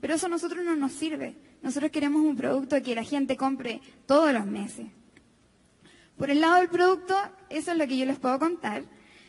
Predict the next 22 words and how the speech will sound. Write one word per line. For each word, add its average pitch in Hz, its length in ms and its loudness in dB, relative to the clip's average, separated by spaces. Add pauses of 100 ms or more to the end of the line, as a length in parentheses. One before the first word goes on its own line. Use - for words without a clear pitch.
(160)
Pero 277 200 -2
además, 302 480 2 (600)
el 269 200 0
sistema 320 460 2
de 294 100 4
pago 330 340 0
tiene 302 240 0
que 285 140 -2
ser 294 160 2
un 285 80 2
sistema 269 420 -2
de 262 60 -2
pago 262 260 0
justo. - 480 -10 (600)
Y 269 140 4
esto 349 300 0 (240)
es 285 360 0
fundamental 262 760 0
para 277 200 0
una 254 100 0
empresa 233 360 -2
multinivel, 254 640 -2